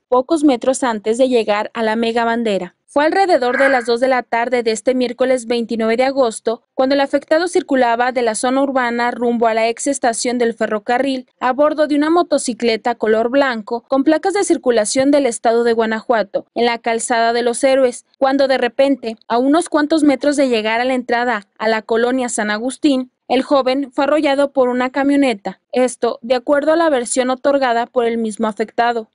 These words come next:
La camioneta presuntamente responsable huyó del lugar.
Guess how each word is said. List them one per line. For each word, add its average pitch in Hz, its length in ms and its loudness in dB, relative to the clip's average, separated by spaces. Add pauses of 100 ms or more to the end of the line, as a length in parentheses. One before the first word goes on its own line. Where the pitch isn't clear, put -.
(140)
La 226 160 -2
camioneta 247 580 -2
presuntamente 262 920 0
responsable 254 960 -4
huyó 269 320 2
del 269 140 2
lugar. 226 460 -2